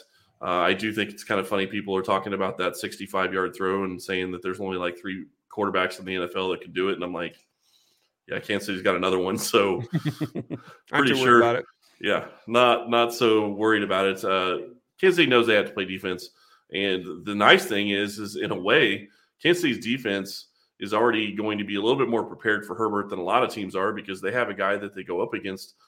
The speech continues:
Speaker 1: on a daily basis in Patrick Mahomes that can do a lot of the things Herbert does so well.
Speaker 2: Yeah. It's, it's not the throwing end that makes me nervous, though. I, I will continue to say, if I didn't say it very clearly yesterday, the prime matchup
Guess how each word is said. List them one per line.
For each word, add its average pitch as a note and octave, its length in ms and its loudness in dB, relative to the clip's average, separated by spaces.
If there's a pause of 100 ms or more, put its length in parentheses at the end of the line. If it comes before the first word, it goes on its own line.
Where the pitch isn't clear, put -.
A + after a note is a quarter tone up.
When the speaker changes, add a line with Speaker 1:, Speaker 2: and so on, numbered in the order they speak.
(160)
Speaker 1:
on F#2 140 -6
a D#2 100 -6
daily G#2+ 300 -2
basis G2 400 -4
in F#2 40 -14
Patrick - 320 -4
Mahomes B2+ 380 -4
that G2+ 120 -14
can G2+ 120 -20
do G2 140 -8
a - 20 -4
lot F#2 180 -2
of A2+ 120 -2
the F#2+ 60 -8
things G2+ 260 -12
Herbert - 320 -12
does - 200 -8
so G2 120 -6
well. G#2 300 -6 (500)
Speaker 2:
Yeah. A#2+ 220 -4 (360)
It's, D#3+ 220 -2 (100)
it's F3+ 160 0
not B3 160 4
the A#3 100 2
throwing G3+ 480 4
end F3 200 4
that D3+ 240 0
makes D#3+ 240 2
me C#3 100 0
nervous, D#3 280 0
though. G#2+ 160 4
I, B2 180 4
I C3+ 220 6
will D3 120 4
continue D#3 460 -2
to B2 60 -8
say, B2+ 420 2 (120)
if B2 200 -2
I C3 160 6
didn't D#3+ 180 2
say D#3 280 0
it G2 40 -6
very C3+ 240 -2
clearly D#3+ 320 -2
yesterday, G#2+ 460 -4 (420)
the B2+ 80 -2
prime E3+ 380 8
matchup D#3+ 420 -2